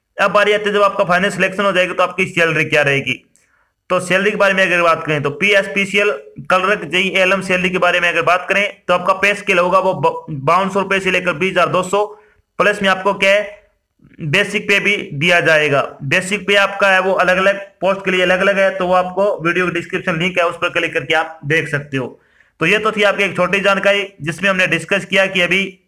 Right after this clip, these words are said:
पीएसपीसीएल की latest vacancy का notification जारी हो चुका है, जिसमें अगर total पदों की बात करें तो छब्बीस सौ अड़तीस post है। और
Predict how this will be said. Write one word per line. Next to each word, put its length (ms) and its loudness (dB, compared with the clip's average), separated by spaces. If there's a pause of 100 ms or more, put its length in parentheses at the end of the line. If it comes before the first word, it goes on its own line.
(120)
पीएसपीसीएल 680 -2
की 140 -6
latest 380 0
vacancy 340 -4
का 80 2
notification 520 -2
जारी 240 2
हो 80 0
चुका 200 0
है, 300 -2 (300)
जिसमें 260 0
अगर 120 2
total 260 0
पदों 260 -2
की 60 -4
बात 240 0
करें 180 0
तो 80 -2
छब्बीस 220 -4
सौ 380 -2 (180)
अड़तीस 300 -2
post 340 0
है। 340 0 (440)
और 540 0